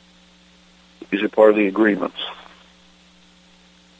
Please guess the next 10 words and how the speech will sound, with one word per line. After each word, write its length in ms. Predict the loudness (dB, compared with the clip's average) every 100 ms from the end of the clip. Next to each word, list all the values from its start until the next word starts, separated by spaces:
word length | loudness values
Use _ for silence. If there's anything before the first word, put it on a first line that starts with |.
| _ _ _ _ _ _ _ _ _ _ _ _ _ _ _ _ -6
The 100 | -2
deal 460 | 4 6 8 6
rewards 760 | 4 2 4 4 6 4 2 -2 -4
Iran 680 | 0 4 4 4 2 -2 -12 -20 _ _ _ _ _ _ _ _ _ _ _ _ _ _ -4
with 260 | 0 0 -2 -18 -20 _ _ -20 _ -20 _ _ _ _ _ _ _ _ -20 _ -20 -20 _ _ 0
benefits 540 | 4 4 4 4 4
that 100 | -2
no 320 | 2 4 4
other 140 | 4 0
state 420 | 4 4 4